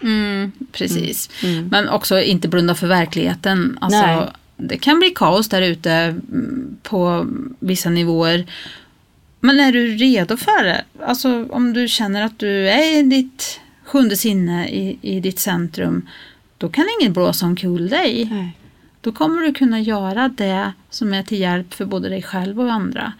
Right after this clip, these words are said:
Speaker 2: Mm.
Speaker 1: Så nu har vi en förberedelsetid. Vi kan jobba med oss själva så att vi
Speaker 2: Mm.
Speaker 1: blir mer redo för det som ska komma. Oavsett vad som kommer.
Speaker 2: Mm.
Speaker 1: Vi kanske har känt in fel. Det kanske bara blir harmoni och glädje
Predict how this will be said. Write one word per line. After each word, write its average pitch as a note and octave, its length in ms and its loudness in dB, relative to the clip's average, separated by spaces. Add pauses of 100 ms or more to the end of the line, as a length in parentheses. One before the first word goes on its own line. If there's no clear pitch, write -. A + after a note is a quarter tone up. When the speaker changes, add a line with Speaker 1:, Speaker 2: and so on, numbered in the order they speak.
(160)
Speaker 2:
Mm. A#3+ 120 2
Speaker 1:
Så F3+ 60 2
nu B3 160 6
har D#4+ 160 6
vi B3+ 80 6
en B3 200 6
förberedelsetid. A3+ 1080 -2
Vi A#3 120 -6
kan B3 160 2
jobba G#3+ 200 0
med G3 120 -2
oss A3 80 -6
själva G#3+ 380 -8 (120)
så - 140 -6
att A3 80 -4
vi A3 40 2
Speaker 2:
Mm. G#3+ 100 0
Speaker 1:
blir A3+ 140 0
mer G3 200 -2
redo G3 320 -6
för - 140 -10
det G#3 180 -6
som G#3 140 -8
ska G3 140 -12
komma. G3 400 -6 (460)
Oavsett C4 640 0
vad G#4+ 80 0
som - 160 -8
kommer. - 480 0 (200)
Speaker 2:
Mm. A#3+ 460 4
Speaker 1:
Vi F3 200 -4
kanske F4 380 0
har A4+ 140 2
känt - 260 2
in - 160 -2
fel. - 320 -4
Det C#4 80 0
kanske D4+ 340 0
bara G3 240 -2
blir A#3+ 120 -2
harmoni D4 480 2
och F#3 60 -6
glädje F#3+ 500 -4